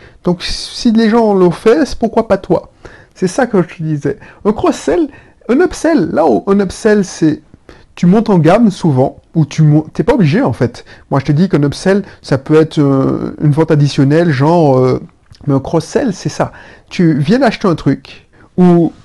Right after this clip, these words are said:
tu viens, voilà, tu viens de, euh, tu viens d'acheter un, et on te dit, oui, mais la plupart de mes élèves achètent aussi, euh, un,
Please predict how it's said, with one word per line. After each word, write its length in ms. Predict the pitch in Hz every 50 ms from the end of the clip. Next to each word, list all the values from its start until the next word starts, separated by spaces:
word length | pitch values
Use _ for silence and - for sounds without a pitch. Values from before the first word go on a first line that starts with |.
| - 151 -
tu 260 | - - - 185 175
viens, 680 | 160 147 143 160 202 240 247 247 240 240 240 233 240 - - - - - - - _ _
voilà, 220 | 170 208 262 226
tu 160 | - - - 151
viens 340 | 139 143 208 220 190 165
de, 140 | 147 143 - -
euh, 220 | 104 98 101 101 101 123 131 131 127 - _ _ _ _ _
tu 120 | - - 147
viens 180 | - 170 175
d'acheter 340 | 165 156 - - - - 170
un, 280 | 156 147 139 123 123 123 - 127 - - -
et 120 | 156 151
on 100 | 151 147
te 80 | 139 165
dit, 140 | 151 180 233
oui, 280 | 233 277 320 294 - - - - _ -
mais 280 | 170 170 165 - - - - - - - - _ _ _ _ -
la 100 | 190 202
plupart 300 | 202 285 285 330 302 262
de 80 | 226 226
mes 220 | 208 214 190 202
élèves 380 | 214 196 226 302 302 - 135 - - - _ _ _ _ - - - - - - - - - - - - -
achètent 380 | - 185 180 - - 302 - 262
aussi, 720 | 240 208 - - - - - 240 254 254 262 269 269 262 247
euh, 300 | 220 202 202 196 202 208 - - - - - -
un, 180 | 208 208 208